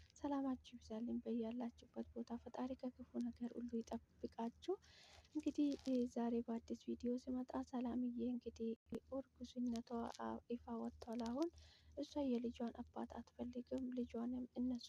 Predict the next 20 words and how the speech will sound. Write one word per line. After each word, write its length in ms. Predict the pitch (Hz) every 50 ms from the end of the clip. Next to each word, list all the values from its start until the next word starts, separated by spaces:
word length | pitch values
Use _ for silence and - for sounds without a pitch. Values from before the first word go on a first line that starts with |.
| - 247
ቤት 240 | 240 233 247 247
ሆና 180 | - 247 247 240 240 254 254 - - - - - - - -
ለመሳደግ 680 | - 247 233 233 240 240 - 240 240 - - 233 240 - 240
ነው 140 | 240 226 226 -
የምትፈልገው። 840 | - 262 254 254 247 240 - - - 233 247 247 240 240 - 233 240 - -
አቶ 140 | 262 254 - 240 233
ደረጀም 580 | - 233 233 233 240 240 - - 240 240 240 - - - - - - - - - _ -
«ለምንድን 440 | - - 240 233 120 120 - - 240
ነው 140 | 233 240 233
እንደዚህ 340 | 233 240 240 240 - - 233
ልትል 320 | 247 247 240 - - 240 247
የቻለችው?» 560 | 233 - - 247 240 247 240 - - - 247
በማለት 460 | 247 - 240 247 233 233 240 240 240 -
እንግዲህ 420 | 233 240 247 - 233 240 - 240 247 - -
ውስጣቸው 540 | - 247 - - 240 240 240 - - 240 247 247 -
ጥያቄ 360 | - 254 254 - 240 247 - - 240
ፈጥሯል 460 | - 233 233 - 240 247 247 254 247 247
ማለት 280 | 247 247 254 262 262
ነው። 120 | 269 285 - - - - - - - _ -
ወይዘሮ 340 | - 262 254 - 254 240